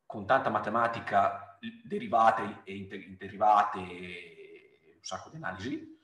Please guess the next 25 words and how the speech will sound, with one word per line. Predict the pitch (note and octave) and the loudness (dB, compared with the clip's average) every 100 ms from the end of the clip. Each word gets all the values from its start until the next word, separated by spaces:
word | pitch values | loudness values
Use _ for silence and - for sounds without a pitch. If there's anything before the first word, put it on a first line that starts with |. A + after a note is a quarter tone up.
| _ | _
fondamentalmente, | - G2 F#2+ - - - E3 - D#3 - F#3+ C#4+ - - - - | -10 -4 -2 0 2 2 2 0 -4 -6 -4 -4 -6 -12 -18 -20
<laughs> | - | -20
un | - | -4
sacco | - A#2 A#2 | 2 2 2
di | |
matrici, | G#2+ A2 A#2 A#2 G#2+ | -2 -4 -4 -6 -6
cose | G#2+ G#2+ | -6 4
varie. | G#2+ - - - - _ _ _ _ | 6 6 2 -6 -12 _ _ _ _
Però, | - C3 | 6 10
ad | C#3+ | 10
esempio, | A#2+ C3+ C3+ A#2 A2+ | 8 0 0 0 2
oggi | A#2+ A#2 | 0 0
come | - A2+ | -2 -4
oggi | B2 - | -4 -4
si | - | -8
trova | - A2 | -6 -4
un | G#2+ | -4
sacco | G#2+ A#2 - A#2 | -2 -2 -2 -4
di | G#2 | -8
materiale | G#2 G2 G2+ A2 G#2+ G2 F#2 | -10 -10 -4 0 2 2 -2
su | - G2 | -8 -10
internet, | G#2+ F#2+ F#2+ F2+ G#2+ | -12 -10 -12 -10 -8
anche | A2+ | -8
su | - G2+ | -8 -12
YouTube, | G2 B2 G2 | -10 -10 -10